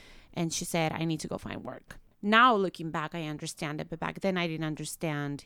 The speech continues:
you know, what it's like to have food, because I, we had food, but just enough to get by. There were days that we didn't have a lot of food. I remember that all we did was play. We had a big yard, so we did play, and that's kinda how you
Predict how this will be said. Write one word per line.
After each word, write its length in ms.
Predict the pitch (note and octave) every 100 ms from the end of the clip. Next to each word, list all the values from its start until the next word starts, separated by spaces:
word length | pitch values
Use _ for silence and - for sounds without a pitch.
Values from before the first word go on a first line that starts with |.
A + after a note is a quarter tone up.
| -
you 100 | F3
know, 220 | D3+ D3
what 220 | C#3+ D3+
it's 220 | D3+ -
like 300 | D#3+ D3 C#3+ - -
to 400 | D3 C#3 C#3 C#3+ _ _ -
have 160 | D3
food, 800 | - - G3 F3+ D#3+ D#3 D#3+ G3 - - - -
because 260 | F#3+ F#3+ E3+
I, 260 | - D#3+ D#3 -
we 180 | - E3+
had 340 | E3 G#3+ A#3+
food, 460 | - E3+ D3+ D3+ E3+ - _ _ _
but 100 | F3+
just 240 | F#3 D#3 D#3
enough 280 | D3+ C#3 -
to 100 | -
get 180 | D3
by. 500 | E3 C#3+ - - - F#3
There 140 | F3 E3
were 120 | D#3
days 240 | E3 D3+
that 160 | D#3+ D#3+ - - E3
we 100 | E3+
didn't 240 | G#3+ A#3
have 220 | F#3 C#3
a 60 | D#3+
lot 200 | D#3 -
of 60 | -
food. 380 | - - - -
I 40 |
remember 520 | E3 D#3+ D#3 D3+ D3+
that 340 | D#3 C#3+ C#3+ D3+ - -
all 140 | - F#3+
we 100 | F3+
did 180 | E3+ D#3
was 160 | D3
play. 600 | - F#3 E3 D3+ D3+ E3+ E3
We 120 | D#3
had 140 | D3
a 60 | D3
big 280 | C#3+ C#3 D#3
yard, 260 | C#3+ C#3+
so 100 | -
we 120 | D3+
did 220 | D3 E3+ -
play, 260 | E3+ D3+
and 120 | C#3+
that's 140 | C#3+ -
kinda 240 | G3 E3+
how 100 | D3+
you 280 | D3 D3